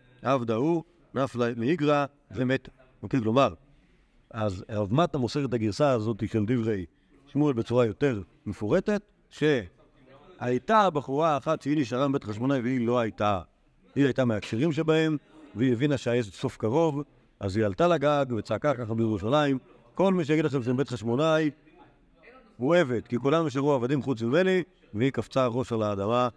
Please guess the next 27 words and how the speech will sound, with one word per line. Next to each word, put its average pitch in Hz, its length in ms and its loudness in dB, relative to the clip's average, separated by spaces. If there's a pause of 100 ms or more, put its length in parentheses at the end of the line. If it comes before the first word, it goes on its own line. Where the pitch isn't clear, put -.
(400)
ומת. 123 340 0 (640)
אוקיי, 131 260 -2
ומאז 131 600 0 (100)
אנחנו 104 180 -2
לא 120 40 2
יודעים 107 180 -2
מי 110 80 0
זאת 101 180 -4
היסטורית, 156 480 0
היסטורית 135 360 -2
אין, 123 180 0
לא 123 100 2
הייתה 107 180 0
בחורה 95 220 -4
כזאת. 135 200 0 (1400)
לא 135 60 4
יודע, 117 260 2
אנחנו 104 160 0
לא 143 40 4
יודעים 127 160 2
מי, 113 80 2
מי 117 200 2
זאת 110 180 -4
הבחורה 101 320 -2
הזאת. 135 200 -2 (1160)
אה, 110 60 -2 (460)
בדיוק. 147 440 2